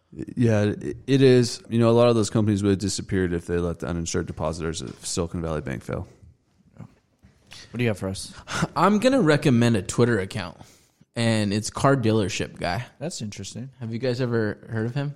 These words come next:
Speaker 1: I've seen him retweeted before in my timeline.
Speaker 3: Yeah, he's really good. I'm gonna give a big shout out to him. He basically, like, tweets every day about the car industry. So, like, what's happening with used car sales,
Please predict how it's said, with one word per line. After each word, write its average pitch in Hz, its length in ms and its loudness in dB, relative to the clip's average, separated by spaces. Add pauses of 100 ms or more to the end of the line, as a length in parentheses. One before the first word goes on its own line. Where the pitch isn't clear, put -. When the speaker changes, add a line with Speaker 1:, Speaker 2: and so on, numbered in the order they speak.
Speaker 1:
I've - 60 -14
seen 139 160 4
him 110 80 6
retweeted 95 360 2
before 98 200 -2
in 92 80 0
my 87 80 -2
timeline. 107 340 0 (240)
Speaker 3:
Yeah, 131 420 4
he's 160 500 2
really 107 420 0
good. - 320 -8 (160)
I'm 117 120 0
gonna 117 140 4
give 110 120 -2
a 104 60 -2
big 107 240 -2
shout 98 240 -4
out 85 140 -6
to 104 60 -8
him. 101 160 -6
He 143 200 4
basically, 131 680 0
like, 82 200 -6
tweets 107 280 -2
every 98 220 -2
day 95 280 -4
about 90 560 -4 (260)
the 104 60 -6
car 226 220 4
industry. 95 520 -6
So, 104 120 -4
like, 95 180 -4
what's 113 160 2
happening 101 380 0
with 87 160 -8
used 98 200 -4
car 95 200 0
sales, 92 560 0